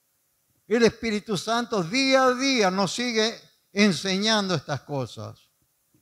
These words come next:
Por eso es que el apóstol Pablo, escribiendo a la iglesia de Roma, Romanos capítulo ocho, verso dos, que lo sé de memoria,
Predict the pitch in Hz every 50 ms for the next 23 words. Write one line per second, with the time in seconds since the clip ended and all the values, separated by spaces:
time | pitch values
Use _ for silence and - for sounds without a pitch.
0 | _ _ _ _ - 190 226 247 233 - - 226 - - - 208 180 185 180 -
1 | - 214 190 - - 208 185 170 - - - 202 240 240 220 196 160 147 139 131
2 | 123 110 104 92 _ _ _ _ _ _ _ _ _ _ _ _ _ _ _ _
3 | _ _ - 175 165 - - 190 208 190 202 233 233 233 233 220 202 185 156 151
4 | 131 117 110 107 _ _ _ _ _ _ _ _ _ _ _ _ _ _ _ _
5 | _ _ _ _ - 143 180 202 220 214 208 220 220 226 226 208 - - 190 180
6 | 175 160 143 123 113 - _ _ _ _ _ _ 95 101 151 180 175 180 208 233
7 | 233 226 208 170 147 135 123 113 101 85 _ _ _ _ _ _ _ _ _ _
8 | _ _ _ _ _ _ _ _ _ _ _ - 131 160 175 196 226 240 233 226
9 | 214 202 180 135 - - 156 131 165 202 160 - 190 160 165 180 214 233 233 -
10 | - - 175 170 196 202 180 - 185 170 165 185 220 220 208 170 - - 165 160
11 | 165 156 - - - 208 196 180 175 170 165 160 160 175 220 254 254 240 226 185
12 | 175 151 143 131 123 110